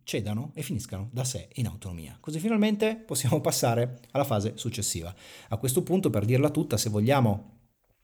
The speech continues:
restringere l'applicazione di questo importante concetto, eh, al solo mondo del coaching,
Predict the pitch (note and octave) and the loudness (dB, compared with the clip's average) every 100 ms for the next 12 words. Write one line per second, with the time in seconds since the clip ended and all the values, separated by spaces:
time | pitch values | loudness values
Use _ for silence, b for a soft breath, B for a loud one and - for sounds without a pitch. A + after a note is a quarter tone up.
0 | - - C3 A#2 - F3 D#3 A#2+ A2 A2+ | -16 -2 2 2 6 6 8 6 4 2
1 | G#2+ G#2 D#3+ C3 G2+ C3 B2+ A2+ G2+ G2+ | 0 2 2 4 4 2 2 2 2 2
2 | G2 - D3+ D3 B2+ A#2 A2 A#2 G2 - | 0 2 2 2 2 2 4 4 2 -2
3 | - G2 - - G#2 F#2+ F#2+ - A#2+ G#2 | -2 -2 -2 -4 -2 0 0 2 4 4
4 | F#2 - D#3 A#2+ G2+ C3+ A2 G#2 C3+ D3 | 2 2 6 8 8 6 6 6 4 4
5 | B2+ A2+ - A2+ | 4 4 6 4